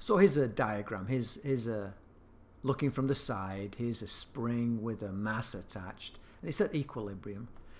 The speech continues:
And if I move it to the right, then the restoring force is to the left, but the displacement was to the right. You see how they're opposites to each other? That's your negative sign. And if I move the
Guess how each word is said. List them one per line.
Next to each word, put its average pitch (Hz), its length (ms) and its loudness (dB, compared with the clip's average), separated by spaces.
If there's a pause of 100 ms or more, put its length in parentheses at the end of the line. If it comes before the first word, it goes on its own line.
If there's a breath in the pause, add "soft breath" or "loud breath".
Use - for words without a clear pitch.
(160 loud breath)
And 151 120 0
if 156 180 0
I 139 120 2
move 143 420 4
it 143 120 -6
to 139 120 0
the 123 100 0
right, 113 400 -2 (460 loud breath)
then 127 220 2
the 120 180 0
restoring 151 760 2
force - 680 -8 (160)
is 120 320 -2 (100)
to 135 120 -4
the 110 140 -4
left, 104 540 -6 (720)
but 135 160 2
the 127 40 0
displacement 110 840 -6
was 104 140 -10
to - 120 -18
the 101 120 -6
right. - 240 -8
You - 720 -20
see - 160 -4
how 135 100 0
they're 117 240 -2
opposites 131 420 -4
to 139 120 -2
each 139 220 -2
other? 135 240 0 (220 loud breath)
That's - 200 -4
your 120 80 0
negative 98 320 -6
sign. - 320 -10 (1080 loud breath)
And 131 380 2
if 127 160 0
I 123 160 0
move 139 720 4
the 123 320 2